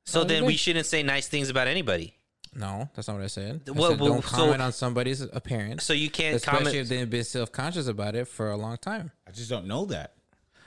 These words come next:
Speaker 2: Yeah, so why are you gonna poke the bear if you don't know
Speaker 3: No,
Speaker 2: it?
Speaker 3: I,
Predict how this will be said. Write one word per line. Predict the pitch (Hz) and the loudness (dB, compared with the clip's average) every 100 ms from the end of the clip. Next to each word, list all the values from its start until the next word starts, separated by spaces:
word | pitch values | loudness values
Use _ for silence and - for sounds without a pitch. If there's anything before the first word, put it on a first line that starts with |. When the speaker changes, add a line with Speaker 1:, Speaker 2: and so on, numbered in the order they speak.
| - | -8
Speaker 2:
Yeah, | 147 233 294 156 | -4 -2 0 -2
so | - 156 | 2 2
why | 151 165 | 4 2
are | - | 0
you | 220 | -2
gonna | 190 202 | 2 2
poke | 180 208 202 | 2 0 0
the | 185 | -2
bear | 208 247 233 | 0 2 2
if | 208 | 2
you | 214 | 2
don't | 220 233 | 2 2
know | 269 | 4
Speaker 3:
No, | 381 208 | 4 4
Speaker 2:
it? | 175 | 2
Speaker 3:
I, | 175 180 | 0 -2